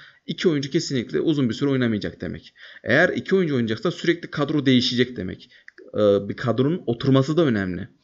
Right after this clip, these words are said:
Kadro oturmazsa, sürekli değişirse o da olmaz. Ee, Joao Pedro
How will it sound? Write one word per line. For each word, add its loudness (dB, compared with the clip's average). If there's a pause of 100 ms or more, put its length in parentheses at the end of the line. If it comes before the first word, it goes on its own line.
(320)
Kadro 4 (260)
oturmazsa, 0 (200)
sürekli 0
değişirse 0
o 0
da 2
olmaz. -2 (280)
Ee, 2
Joao 6
Pedro 2